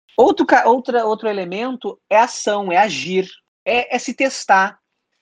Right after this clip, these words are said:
Enquanto eu tô pensando sobre a carreira, com quem que eu posso conversar que pode me trazer insights? Um outro elemento é aprender sempre.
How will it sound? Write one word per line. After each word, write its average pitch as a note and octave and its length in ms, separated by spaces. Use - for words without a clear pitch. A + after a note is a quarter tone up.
Enquanto F#4+ 340
eu E4 80
tô B3+ 120
pensando G#3 420
sobre F#3+ 180
a F#3 40
carreira, G3 460
com G#3+ 120
quem B3 140
que E4 60
eu E4 60
posso C4+ 280
conversar G3+ 600
que F#3+ 100
pode F#3 240
me F#3+ 80
trazer F3+ 300
insights? D3+ 800
Um F3+ 100
outro B3 200
elemento G3+ 680
é F#3+ 260
aprender G3+ 600
sempre. D3 640